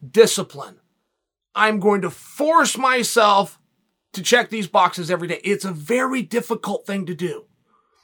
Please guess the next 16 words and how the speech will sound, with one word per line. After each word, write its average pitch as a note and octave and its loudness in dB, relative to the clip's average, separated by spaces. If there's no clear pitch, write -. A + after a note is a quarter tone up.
So - 4
I A3+ 10
want A3+ 4
to A3 4
refer A3+ 2
that C#4+ 4
back A3 0
to A3 -4
Jon G3 0
Jones, G#3 2
'cause E3+ -2
when G3 0
I C#4 4
heard D4+ 2
this C#4 -2
interview, B3 -2